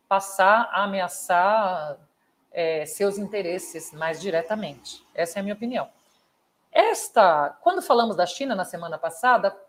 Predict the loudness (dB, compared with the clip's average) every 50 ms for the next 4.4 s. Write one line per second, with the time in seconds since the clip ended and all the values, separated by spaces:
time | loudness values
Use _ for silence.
0 | _ _ 2 2 2 2 0 -2 -2 -2 0 0 -2 -4 -4 -6 -4 -4 -6 -6
1 | -6 -6 -4 -2 -2 -2 -2 -4 -4 -4 -4 -4 -4 -6 -6 -4 -4 -4 -4 -4
2 | -4 -2 -2 -2 -4 -6 -8 -10 -10 _ _ _ _ -10 -10 -4 2 2 2 4
3 | 4 2 2 2 0 0 0 0 0 -2 -2 -2 -2 -4 -4 -4 -6 -4 0 2
4 | 4 4 4 4 2 0 -2